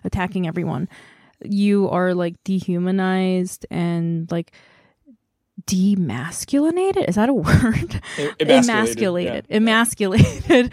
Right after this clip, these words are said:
Speaker 1: <laughs> And that's, like, very hard, especially when you're coming from, you know, like, this patriarchal, like, misogynistic society like Korea, where you're just like, "I'm a man," you know, like that. Like, that's, that's, like,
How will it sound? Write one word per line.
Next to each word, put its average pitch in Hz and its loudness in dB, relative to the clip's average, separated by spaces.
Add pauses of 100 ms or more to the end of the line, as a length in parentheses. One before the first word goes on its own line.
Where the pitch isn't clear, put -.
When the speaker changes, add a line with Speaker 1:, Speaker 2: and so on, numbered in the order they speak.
(120)
Speaker 1:
<laughs> - -18
And 208 0
that's, 220 0
like, 233 0
very 214 -2
hard, 185 0
especially 196 -2
when 180 -2
you're 180 -2
coming 202 -2
from, 175 -4 (600)
you 269 -2
know, 254 2
like, 202 -2
this 190 -4
patriarchal, 175 -2 (220)
like, 175 -4
misogynistic 175 -2
society 175 -6 (440)
like 170 -4
Korea, 202 -2
where 165 -2
you're 170 -2
just 170 -10
like, - -10
"I'm 220 -2
a - -16
man," 208 -12
you 196 0
know, 185 0
like 170 -6
that. 370 -4
Like, 180 -6
that's, - -6
that's, 214 -4
like, 240 -6